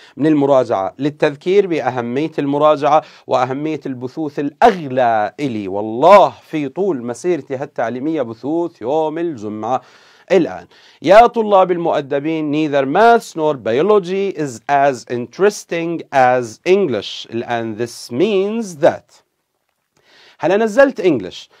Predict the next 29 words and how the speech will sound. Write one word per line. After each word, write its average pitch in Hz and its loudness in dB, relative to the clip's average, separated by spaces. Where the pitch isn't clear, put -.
الآن 220 6
إذا 208 6
نزل 254 4
English 165 -2
هون. 165 0
إذن 175 0
بدي 175 -2
أحول 196 0
من 160 -4
as 185 2
و 156 -2
as 175 4
ونفي 156 -2
ل 147 2
إي 185 0
آر 170 6
و 165 0
more. 131 0
إذن 160 -2
English 214 -2
is 175 -6
more. 175 2
آه، 117 2
غلط. 113 -4
الآن 196 2
نزل 202 2
maths 247 2
and 196 0
biology. 139 -4